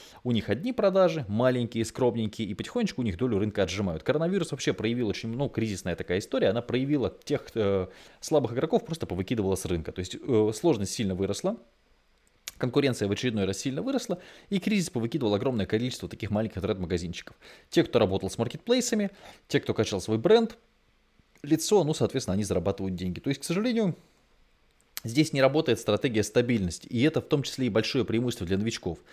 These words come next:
То есть ты вчера, действительно, здесь ты до сих пор можешь вчера быть никем, а сегодня завести TikTok,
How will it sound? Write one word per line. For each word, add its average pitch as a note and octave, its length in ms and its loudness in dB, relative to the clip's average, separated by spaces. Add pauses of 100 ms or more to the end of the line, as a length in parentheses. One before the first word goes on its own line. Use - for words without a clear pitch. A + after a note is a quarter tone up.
(300)
То C#3 80 4
есть C3 140 2
ты G#3 80 2
вчера, D#3 260 0
действительно, A#2+ 500 0
здесь G2+ 360 0
ты G#2+ 160 -2
до G2+ 80 0
сих - 200 -4
пор C3+ 180 0
можешь G#2+ 260 0
вчера B2 320 2
быть F#2+ 240 -2
никем, G3 420 0 (440)
а A2 80 0
сегодня B2+ 400 0
завести G#2 360 -4
TikTok, - 500 -2